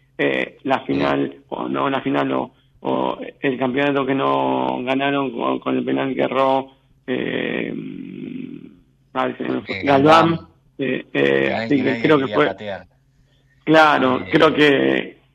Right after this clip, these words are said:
Speaker 1: todo eso fue
Speaker 2: la
Speaker 1: pesando
Speaker 2: eliminación
Speaker 1: y
Speaker 2: de la Copa Argentina.
Speaker 1: y también fue muy duro, eh,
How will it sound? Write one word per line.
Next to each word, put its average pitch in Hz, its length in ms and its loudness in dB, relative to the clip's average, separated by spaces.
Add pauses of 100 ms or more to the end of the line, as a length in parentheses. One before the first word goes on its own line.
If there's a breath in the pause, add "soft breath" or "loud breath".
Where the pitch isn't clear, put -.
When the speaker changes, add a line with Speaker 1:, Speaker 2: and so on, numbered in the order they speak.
(120)
Speaker 1:
todo 156 220 8
eso 160 200 2
fue 151 160 4
Speaker 2:
la 147 60 -4
Speaker 1:
pesando 160 580 4
Speaker 2:
eliminación 143 160 0
Speaker 1:
y 131 40 0
Speaker 2:
de 123 160 0
la 123 60 -4
Copa 107 180 -6
Argentina. 104 800 -12 (760)
Speaker 1:
y 147 100 2
también 175 340 6
fue 180 120 8
muy 170 180 4
duro, 185 720 0
eh, 143 560 -6